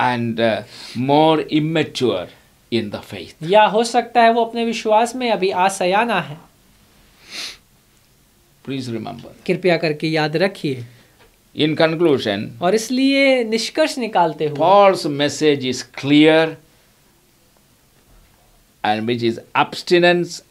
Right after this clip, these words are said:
Speaker 1: under such circumstance is the best.
Speaker 2: और पौलुस का परिणाम इसलिए निष्कर्ष बड़ा साफ है कि ऐसी परिस्थितियों में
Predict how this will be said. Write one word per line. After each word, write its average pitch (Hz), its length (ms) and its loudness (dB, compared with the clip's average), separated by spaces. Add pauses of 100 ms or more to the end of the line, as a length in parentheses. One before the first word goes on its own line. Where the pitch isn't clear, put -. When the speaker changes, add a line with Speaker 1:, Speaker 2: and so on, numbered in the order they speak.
(140)
Speaker 1:
under 127 300 0
such - 440 -2
circumstance 120 1080 -4 (120)
is 110 180 -4
the - 240 -8
best. - 400 -12 (160)
Speaker 2:
और 175 240 0
पौलुस 269 340 2
का 240 120 2
परिणाम 208 560 -2
इसलिए 208 380 -6
निष्कर्ष 226 640 -4
बड़ा 175 160 2
साफ 170 480 -2
है 196 140 0
कि 180 260 -6
ऐसी 262 280 0
परिस्थितियों 233 760 -2
में 226 340 -2